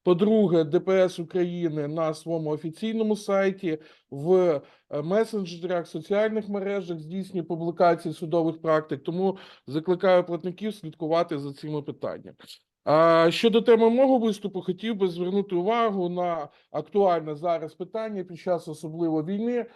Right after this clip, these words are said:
це втрати первинних документів. А, як вже зазначали пе-, представники мо-, мої колеги аудиту, що, а, під час перевірки саме здійснюється перевірка правильності заповнення і відображення показників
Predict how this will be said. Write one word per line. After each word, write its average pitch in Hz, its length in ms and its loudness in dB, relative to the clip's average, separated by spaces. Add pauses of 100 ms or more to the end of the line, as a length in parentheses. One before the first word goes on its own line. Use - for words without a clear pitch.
(260)
це 190 340 2
втрати 208 540 0
первинних 165 520 -2
документів. 123 680 -12 (560)
А, 160 460 2
як 202 160 4
вже 185 180 -4
зазначали 180 680 0
пе-, 160 580 0
представники 165 880 -4
мо-, 147 220 -6
мої 156 260 -4
колеги 156 420 2
аудиту, 175 640 -2 (340)
що, 190 400 0
а, 156 420 2
під 160 160 -10
час 202 260 -2
перевірки 220 600 -6
саме 175 380 -6
здійснюється 143 920 -4 (440)
перевірка 175 880 0 (240)
правильності 151 680 2
заповнення 147 840 -4
і 147 100 -8
відображення 156 760 0
показників 170 880 -6